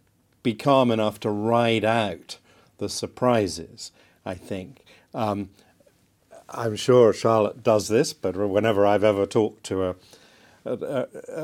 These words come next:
a wealth manager, they always say, "Do you think you're high, medium, or low risk?" Uh, and I always think I'm sort of medium to low. I'm not a natural risk taker.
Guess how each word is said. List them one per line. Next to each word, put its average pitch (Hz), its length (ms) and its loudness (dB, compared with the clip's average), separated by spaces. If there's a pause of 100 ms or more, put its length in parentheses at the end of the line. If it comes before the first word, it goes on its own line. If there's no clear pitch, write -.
(100)
a - 80 -16
wealth 117 400 0
manager, 123 400 2
they 110 160 6
always 107 240 4
say, 110 180 2
"Do 101 120 -8
you 104 80 -4
think 117 260 -4
you're 101 240 -4 (280)
high, 107 420 2 (320)
medium, 101 400 -2
or 98 180 -2
low 101 320 2
risk?" 104 720 0 (460)
Uh, 104 480 0
and 113 140 0
I 107 140 2
always 98 280 0
think 95 260 -4
I'm 95 300 -4 (160)
sort 160 240 0
of 104 100 2
medium 95 580 -2
to 107 120 -6
low. 101 300 0
I'm 98 220 -6
not 98 260 -4
a 95 60 -6
natural 95 640 -12 (440)
risk 156 400 2
taker. 101 540 -2